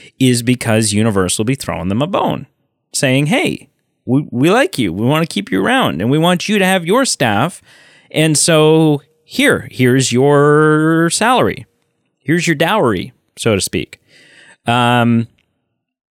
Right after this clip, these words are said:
and so Warner Brothers has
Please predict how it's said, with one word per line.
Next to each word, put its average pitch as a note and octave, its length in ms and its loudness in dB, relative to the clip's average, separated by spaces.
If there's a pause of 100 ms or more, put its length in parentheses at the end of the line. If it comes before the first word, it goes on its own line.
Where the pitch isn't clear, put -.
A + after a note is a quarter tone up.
(520)
and C#3 560 2
so - 160 0
Warner C#3 260 2
Brothers C3 640 0 (760)
has A2+ 1080 0